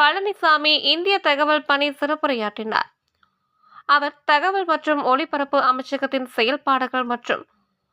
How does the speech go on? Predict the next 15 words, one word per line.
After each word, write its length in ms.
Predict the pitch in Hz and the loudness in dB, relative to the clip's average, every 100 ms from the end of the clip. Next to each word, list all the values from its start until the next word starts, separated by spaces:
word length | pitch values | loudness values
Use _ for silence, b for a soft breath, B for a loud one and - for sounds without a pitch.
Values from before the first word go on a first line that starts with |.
| _ _ | _ _
பத்திரிகையாளர் 760 | 302 302 381 392 370 330 302 285 | 2 2 0 -4 0 2 2 2
நலத்திட்டங்கள் 680 | 262 294 294 277 285 277 277 | 2 0 -2 -4 -2 2 2
உள்ளிட்ட 400 | 247 262 262 262 | 2 -2 0 -2
பல்வேறு 540 | 262 254 302 311 294 | 2 2 2 -4 -2
அரசு 340 | 277 240 262 247 | 2 2 0 -6
திட்டங்கள் 460 | 247 254 254 254 | -8 -6 -2 -2
குறித்து 360 | 247 240 240 240 | -2 -6 -6 -6
விளக்கினார். 520 | 220 214 220 202 - _ _ _ _ _ _ _ _ _ _ | -6 -8 -4 -2 -2 _ _ _ _ _ _ _ _ _ _
பத்திரிகை 500 | 277 277 277 320 330 | 0 0 0 -8 -6
தகவல் 420 | 311 269 285 285 277 | -2 0 0 0 0
பணியகம் 440 | 254 254 254 294 403 | 0 0 0 -2 -4
சென்னை 340 | - 302 285 | -2 0 2
இயக்குனர் 440 | 277 277 277 269 277 | 2 0 -2 -6 -4
திரு 240 | 277 269 | -4 -6
பி 220 | 269 220 | -8 -10